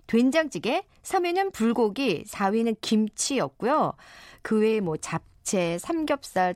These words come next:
떡볶이, 청국장 등이 뒤를 이었습니다.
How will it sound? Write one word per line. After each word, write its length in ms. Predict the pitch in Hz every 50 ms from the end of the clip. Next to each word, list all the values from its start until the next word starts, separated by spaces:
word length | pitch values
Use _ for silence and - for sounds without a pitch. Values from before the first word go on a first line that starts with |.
| - _
떡볶이, 640 | 339 392 - _ - 392 381 - _ - 208 208
청국장 600 | - - - 392 381 359 370 339 - - 233 214 180
등이 180 | 175 160 170
뒤를 320 | 160 - - 175 165 175 156
이었습니다. 760 | - 190 196 190 180 - - 151 135 127 123 139 127 -